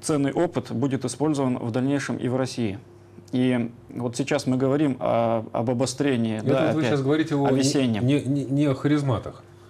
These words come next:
Speaker 1: Э,
Speaker 2: Вот я так понимаю, да?
Speaker 1: да,
Speaker 2: Это вот,
Speaker 1: это,
Speaker 2: вот, вот, вот.
Speaker 1: это н-, э,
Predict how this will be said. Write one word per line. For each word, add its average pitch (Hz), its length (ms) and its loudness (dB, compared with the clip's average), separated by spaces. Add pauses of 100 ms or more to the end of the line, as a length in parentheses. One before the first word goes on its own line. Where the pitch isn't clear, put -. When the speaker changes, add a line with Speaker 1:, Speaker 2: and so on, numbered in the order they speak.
(100)
Speaker 1:
Э, - 220 -12 (320)
Speaker 2:
Вот 90 120 -10
я 90 100 -4
так 87 140 -10
понимаю, 87 420 -8
да? 107 100 -4
Speaker 1:
да, 123 240 4
Speaker 2:
Это 131 80 2
вот, - 40 -4
Speaker 1:
это, 139 180 -2
Speaker 2:
вот, - 180 -4
вот, 101 200 -8
вот. - 80 -4
Speaker 1:
это 147 180 -2 (100)
н-, 135 200 0
э, 135 200 0